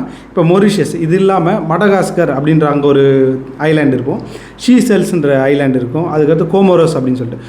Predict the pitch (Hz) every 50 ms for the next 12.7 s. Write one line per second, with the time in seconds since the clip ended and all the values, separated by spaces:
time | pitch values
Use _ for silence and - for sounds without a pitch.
0 | - - - - 170 160 170 165 160 156 135 139 180 240 285 294 262 240 233 269
1 | 277 269 247 202 196 202 208 190 180 160 156 165 - - - 165 143 131 135 170
2 | 185 - - 156 123 135 160 196 226 220 214 202 208 214 220 214 202 180 180 180
3 | 156 156 151 156 208 - 214 - - - - - - - - - - - 170 151
4 | 156 160 180 214 233 233 220 185 170 160 156 156 147 139 151 175 120 254 247 233
5 | 233 233 - 208 175 170 160 160 165 175 190 208 214 208 208 175 185 190 175 202
6 | 190 165 160 151 143 151 - 185 175 165 160 151 151 147 143 139 139 135 131 131
7 | 127 127 131 131 - - - 208 226 214 208 208 208 190 - 202 214 214 220 220
8 | 214 - - - - - - 175 190 180 180 190 180 160 165 165 156 156 151 151
9 | 147 - 165 151 143 143 139 143 147 165 180 180 156 143 135 - 135 143 185 -
10 | - - - - - - - - - - - - - - - 135 151 196 233 240
11 | 220 - 214 190 180 180 196 208 202 196 175 160 156 151 147 170 208 202 208 208
12 | 196 185 175 165 170 170 160 156 165 156 143 127 127 151